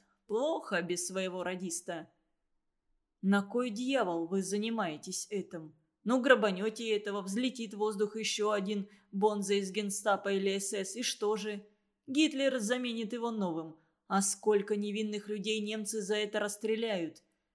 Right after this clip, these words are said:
Так хорошо наладили связь с городом, а после взрыва полетит все вверх тормашками. Изволь начинать все сначала.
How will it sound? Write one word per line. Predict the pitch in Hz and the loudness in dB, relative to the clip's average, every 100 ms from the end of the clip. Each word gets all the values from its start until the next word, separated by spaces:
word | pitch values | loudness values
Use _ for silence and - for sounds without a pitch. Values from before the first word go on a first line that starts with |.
| _ _ - | _ _ 0
Так | 220 220 | 0 0
хорошо | 226 226 208 262 | -2 -2 -2 -4
наладили | 240 226 226 208 202 | -4 -4 -2 0 0
связь | 202 - 226 185 | -2 -2 0 0
с | 185 | 0
городом, | 202 185 175 165 - _ _ _ | -2 0 -2 -4 -6 _ _ _
а | 220 208 | -2 0
после | 262 262 277 | 0 0 -2
взрыва | 247 226 254 254 247 247 | -2 -2 0 -2 -2 -2
полетит | 226 233 233 220 202 | 0 0 -2 -6 -4
все | - 240 | -2 0
вверх | 214 208 | 0 0
тормашками. | - 226 226 180 - - 190 175 - _ _ - | 0 -2 0 -2 -4 -6 -4 -6 -8 _ _ -2
Изволь | 226 196 190 190 196 | 0 2 0 0 -2
начинать | 208 240 226 190 | -4 -2 -2 -4
все | - 202 | -4 -6
сначала. | 202 214 208 202 165 151 139 | -6 -6 -4 -2 -4 -4 -12